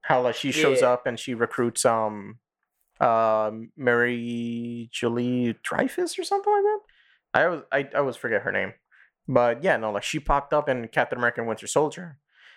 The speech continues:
Speaker 1: and, like, her appearance was supposed to be a bigger deal 'cause she pops up at the very end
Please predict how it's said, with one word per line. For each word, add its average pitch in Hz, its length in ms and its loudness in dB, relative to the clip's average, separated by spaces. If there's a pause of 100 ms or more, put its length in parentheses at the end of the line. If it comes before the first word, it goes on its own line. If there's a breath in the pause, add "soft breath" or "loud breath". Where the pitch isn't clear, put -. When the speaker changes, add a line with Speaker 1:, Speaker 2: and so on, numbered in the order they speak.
(140 soft breath)
Speaker 1:
and, 131 120 4
like, 117 160 0
her 139 200 2
appearance 147 340 -2
was 139 100 -4
supposed 127 260 -2
to 135 60 -12
be 120 60 -2
a 110 40 0
bigger 113 320 0
deal 110 300 4
'cause - 140 -6
she 123 120 -6
pops - 320 0
up 120 140 0
at 107 120 2
the - 60 -6
very 110 320 2
end 101 320 -2